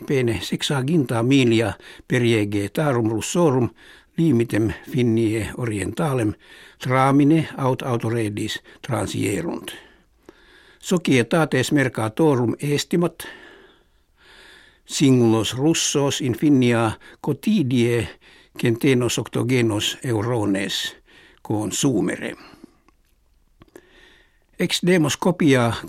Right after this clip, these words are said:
quam societas ipsos faciendam curavit, magna pars hominum credit, Novum annum meliorem futurum esse, quam proxime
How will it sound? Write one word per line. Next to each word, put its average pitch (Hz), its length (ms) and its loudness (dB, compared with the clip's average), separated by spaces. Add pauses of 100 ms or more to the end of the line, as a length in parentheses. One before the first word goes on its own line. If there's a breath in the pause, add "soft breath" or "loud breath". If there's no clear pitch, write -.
quam 131 320 0
societas 127 720 -2 (240 soft breath)
ipsos - 640 -2 (400 loud breath)
faciendam 120 720 0
curavit, 127 680 0 (560 loud breath)
magna 170 360 4
pars 135 440 0
hominum 120 600 4
credit, 143 720 0 (400 loud breath)
Novum 135 480 6
annum 120 520 4 (160)
meliorem 127 640 4
futurum 127 600 -2
esse, 143 400 -2 (300 loud breath)
quam 117 380 2 (160)
proxime 107 680 -2